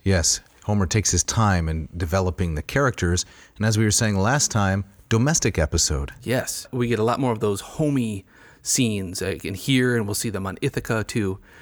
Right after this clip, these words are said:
Speaker 2: It's a, a very different vibe than the Iliad.
Speaker 1: Right, and with the Phaeacians in just a moment. So much of the action takes place inside. There's development of characters,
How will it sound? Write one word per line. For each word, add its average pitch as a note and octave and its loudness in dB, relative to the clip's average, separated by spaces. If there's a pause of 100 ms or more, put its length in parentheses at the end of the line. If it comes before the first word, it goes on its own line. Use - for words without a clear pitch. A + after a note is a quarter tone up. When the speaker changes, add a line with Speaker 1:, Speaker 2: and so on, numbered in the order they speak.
(180)
Speaker 2:
It's - -4
a, F#2 0 (400)
a G#2+ -2
very A#2+ 2
different G#2 -2
vibe F#2+ 0
than F#2 -8
the C2+ -10
Iliad. F2 -8
Speaker 1:
Right, F2+ 2
and C#3+ 2
with C#3 4
the A2 0
Phaeacians E2+ 0
in E2 0
just F#2 0
a F2+ 2
moment. F#2 0 (320)
So - 0
much D3 0
of A#2 2
the G#2+ 4
action G2+ 0
takes F#2+ 0
place F2+ 0
inside. E2+ 2
There's D#2 -2
development D#2+ -2
of D#2 -8
characters, G#2 2